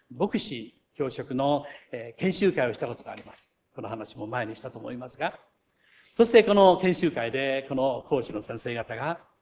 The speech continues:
私たちに向かってこんな質問をしました。私たちクリスチャンにとって、一番大事なことは何でしょ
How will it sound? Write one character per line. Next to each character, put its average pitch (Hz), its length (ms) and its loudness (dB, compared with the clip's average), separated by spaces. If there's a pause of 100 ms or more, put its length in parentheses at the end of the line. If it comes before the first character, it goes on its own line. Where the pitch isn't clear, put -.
(460)
私 190 240 0
た 165 100 2
ち - 60 -12
に 110 80 -10
向 117 100 -12
か 107 80 -12
っ - 40 -12
て - 160 -10
こ 208 120 -2
ん 240 40 -2
な 254 100 2
質 - 120 -10
問 208 120 -2
を 165 60 -2
し - 100 -10
ま 151 100 -6
し - 40 -16
た。 - 80 -20 (1900)
私 269 240 2
た 233 100 2
ち 170 200 0
ク 190 100 0
リ 190 80 4
ス - 80 -2
チ 170 60 2
ャ 139 40 2
ン 131 40 -4
に 127 60 -4
と 117 120 -10
っ - 40 -10
て、 127 500 -6 (480)
一 226 180 -4
番 320 220 4
大 254 160 6
事 262 80 4
な 214 100 8
こ 156 100 -2
と 160 80 0
は 139 120 4
何 165 180 6
で 131 80 0
し - 100 -8
ょ 104 160 -10